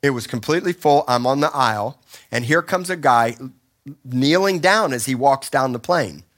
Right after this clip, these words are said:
He was, had to be six-foot-five or taller, and he has the middle seat.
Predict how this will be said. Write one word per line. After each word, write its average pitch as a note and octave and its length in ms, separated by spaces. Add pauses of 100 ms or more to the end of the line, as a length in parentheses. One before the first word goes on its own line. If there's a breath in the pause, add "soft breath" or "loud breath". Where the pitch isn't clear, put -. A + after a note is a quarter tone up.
(520)
He F#3 180
was, F3+ 160
had F#3 220
to E3 60
be G#3 140
six-foot-five E3 960 (580 loud breath)
or C#3+ 120
taller, G3 580 (960)
and D#3 140
he A3+ 240
has D3+ 260
the C#3+ 120
middle G3 280
seat. G#2+ 380